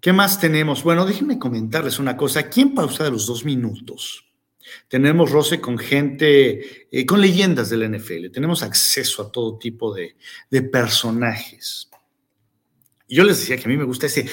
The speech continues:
este coach temperamental, que, que le hierva la sangre, que, que muestre su pasión por el fútbol americano. Me encantan esos coaches. Es por ende que me llevo muy bien con un miembro del Salón de la Fama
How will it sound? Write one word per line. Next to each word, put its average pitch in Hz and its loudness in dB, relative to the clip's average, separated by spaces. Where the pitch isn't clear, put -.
este 254 2
coach - 2
temperamental, 113 -4
que, 90 -10
que 123 -2
le 135 4
hierva 160 8
la 123 2
sangre, 127 2
que, 131 -2
que 160 0
muestre 190 4
su 147 -2
pasión 151 2
por 123 0
el 120 0
fútbol 139 0
americano. 101 -6
Me 110 -10
encantan 151 0
esos 123 -8
coaches. - -12
Es 285 6
por 339 10
ende 185 8
que 165 2
me 147 2
llevo 165 6
muy 165 6
bien 123 0
con 143 6
un 208 4
miembro 214 8
del 156 4
Salón 151 4
de 180 4
la 143 4
Fama 123 -4